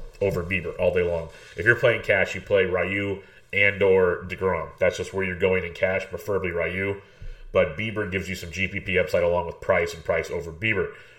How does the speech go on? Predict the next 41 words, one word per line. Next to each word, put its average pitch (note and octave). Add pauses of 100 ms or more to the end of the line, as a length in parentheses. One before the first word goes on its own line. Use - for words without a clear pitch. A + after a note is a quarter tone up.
(120)
Hopefully C#3+
that A2+
wasn't F2+
too A2
confusing F2
for F2
everybody, E2+
but, E2
uh, E2 (240)
if -
you G#2
need G2
help, G#2+
hit G#2
me G2+
up F#2+
in F2+
the F2+
F F#2+
S F#2
D F#2
Slack F2+
chat F2+
or F#2
the F2
T F#2+
Q F#2+
E F2+
member F2
Discord, G2 (360)
and F#2
I'll F#2+
be F2
glad E2+
to F2
assist F2
you E2+
farther E2+
in E2+
that G2
one. F2+